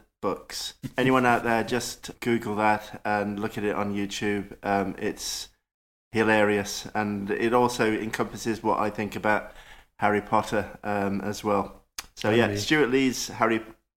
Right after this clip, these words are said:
Speaker 1: on Harry Potter books. And I also read that Os-, Osama bin Laden, um, was, um, was killed, um, by U S Special Forces.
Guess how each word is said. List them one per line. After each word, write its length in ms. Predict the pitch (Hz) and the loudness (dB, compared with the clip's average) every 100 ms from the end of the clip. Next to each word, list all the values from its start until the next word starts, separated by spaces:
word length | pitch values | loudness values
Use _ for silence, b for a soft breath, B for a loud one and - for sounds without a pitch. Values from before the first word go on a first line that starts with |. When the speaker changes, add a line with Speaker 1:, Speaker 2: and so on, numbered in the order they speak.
| - | 2
Speaker 1:
on 200 | 117 113 | 2 2
Harry 260 | 120 117 | 2 2
Potter 300 | 113 113 104 | 2 0 0
books. 460 | 87 95 - - - _ - | -4 -6 -6 -14 -16 _ 2
And 360 | 160 165 156 - | 2 2 0 2
I 80 | 202 | 4
also 240 | 247 254 | 4 2
read 300 | 214 190 190 | 2 2 4
that 220 | 185 - 160 | 2 2 2
Os-, 160 | 151 - - | 0 -4 -6
Osama 560 | 147 196 180 180 170 147 | -2 2 4 4 2 0
bin 220 | 160 151 | 0 4
Laden, 580 | 160 170 151 117 110 104 - | 4 4 0 -4 -4 -8 -10
um, 580 | 117 117 113 113 113 110 - _ _ _ - | -2 0 0 -2 -4 -8 -14 _ _ _ -4
was, 440 | 120 120 - - | -2 -2 -4 -2
um, 320 | 120 120 117 - | 0 2 0 -2
was 160 | 120 | -6
killed, 380 | - 180 135 95 - _ _ _ _ _ 107 | 0 2 2 -2 -10 _ _ _ _ _ -2
um, 320 | 107 107 101 | 0 2 2
by 180 | 113 110 | 2 4
U 180 | 113 113 | 2 0
S 100 | 113 | 0
Special 320 | 123 110 113 | -2 -2 -4
Forces. 680 | - 131 131 - 101 - | -2 -2 -2 -6 -8 -8